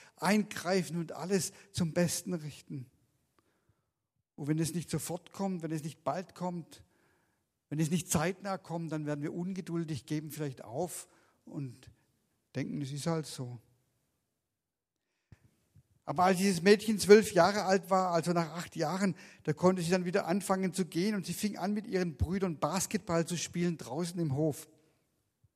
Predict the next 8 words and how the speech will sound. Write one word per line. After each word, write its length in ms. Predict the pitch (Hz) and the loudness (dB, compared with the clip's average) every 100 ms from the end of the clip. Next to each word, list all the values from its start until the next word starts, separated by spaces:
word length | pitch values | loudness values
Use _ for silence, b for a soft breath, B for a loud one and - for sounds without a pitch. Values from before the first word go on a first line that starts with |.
| _ _ _ _ _ | _ _ _ _ _
Und 120 | - 151 | 2 6
dann 120 | 185 | 6
fing 220 | 208 208 | 6 4
sie 180 | 190 202 | 4 2
an, 180 | 202 214 | 2 0
an 120 | 190 | -2
der 180 | 165 131 | -2 2
Highschool 720 | 185 220 - - 202 196 | 4 4 2 0 4 4